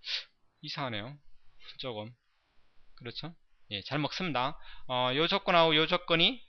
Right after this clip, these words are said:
지금 백에 이십이니까 둘 다 뭐죠? 같-, 폴스죠. 얘도 폴스고.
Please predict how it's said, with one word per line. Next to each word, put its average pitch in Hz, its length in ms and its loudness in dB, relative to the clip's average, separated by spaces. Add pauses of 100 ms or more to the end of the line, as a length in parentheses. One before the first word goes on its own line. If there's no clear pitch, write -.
지금 160 300 4 (1300)
백에 180 240 8
이십이니까 156 600 4
둘 160 200 -4
다 175 140 8
뭐죠? 139 360 -2 (380)
같-, - 160 -6 (340)
폴스죠. 95 460 -2 (400)
얘도 135 220 0
폴스고. 113 520 -6